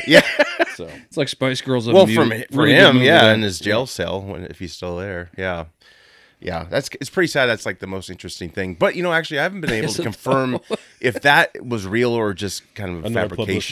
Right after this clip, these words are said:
Speaker 1: fabrication.
Speaker 2: stunt?
Speaker 1: Yeah, I don't
Speaker 2: Yeah.
Speaker 1: know. Who knows? But, yeah, I don't know. I wanted to go see it, but
Speaker 2: Names, proof.
Speaker 1: Yeah?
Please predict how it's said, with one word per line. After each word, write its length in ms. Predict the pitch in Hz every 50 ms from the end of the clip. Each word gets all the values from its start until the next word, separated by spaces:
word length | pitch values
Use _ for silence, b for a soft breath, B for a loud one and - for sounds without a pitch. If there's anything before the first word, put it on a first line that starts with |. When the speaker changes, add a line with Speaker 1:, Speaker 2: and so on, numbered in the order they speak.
| 92
Speaker 1:
fabrication. 120 | 85 85 85
Speaker 2:
stunt? 220 | 107 110 110 - _
Speaker 1:
Yeah, 400 | - 98 92 90 85 85 87 92 - -
I 100 | 120 113
don't 120 | 98 87
Speaker 2:
Yeah. 60 | 85
Speaker 1:
know. 220 | 80 78 80 85 85 _ _
Who 180 | _ 139 143 113
knows? 380 | 90 85 85 85 87 - - -
But, 300 | - 90 90 87 87 - _ b b b b b b b b b b
yeah, 360 | - 208 220 202 196 175 147 131 -
I 60 | 170 180
don't 120 | 170 143
know. 260 | 123 113 117 117 110 -
I 100 | - 147
wanted 340 | 147 151 165 170 175 170 143
to 80 | 131 131
go 160 | 123 123 117
see 240 | - - 127 131 135
it, 240 | 131 123 80 67
but 300 | 85 107 104 104 101 - _ _ _ 107
Speaker 2:
Names, 340 | 104 104 104 101 98 -
proof. 500 | - _ _ - 101 95 95 92 _ _ _ _ _ _ _ _ _ _ _ _ _
Speaker 1:
Yeah? 220 | 101 107 110 131